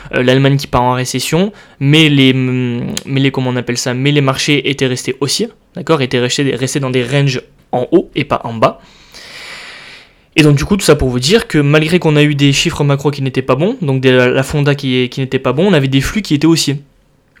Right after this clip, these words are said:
Ok, ou en tout cas neutres dans un range. Donc c-,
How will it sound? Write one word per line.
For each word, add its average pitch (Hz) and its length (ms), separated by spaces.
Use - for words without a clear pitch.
Ok, 175 180
ou 151 140
en 135 40
tout 143 120
cas 160 140
neutres 160 340
dans 135 200
un 135 120
range. 127 320
Donc 143 160
c-, - 140